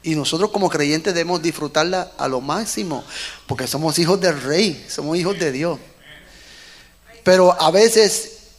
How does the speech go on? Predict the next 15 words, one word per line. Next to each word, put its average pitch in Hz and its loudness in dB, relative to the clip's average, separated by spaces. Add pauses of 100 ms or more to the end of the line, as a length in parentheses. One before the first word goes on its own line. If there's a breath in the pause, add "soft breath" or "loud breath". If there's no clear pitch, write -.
cuando 160 2
comenzamos 180 0
a 190 2
cortar 185 0
en 165 -8
relación 147 -4
a 185 0
tiempo, 185 -2
por 147 0
donde 139 -2
cortamos 151 -2
es 160 -2
por 143 -4
el 117 -6
tiempo 139 -6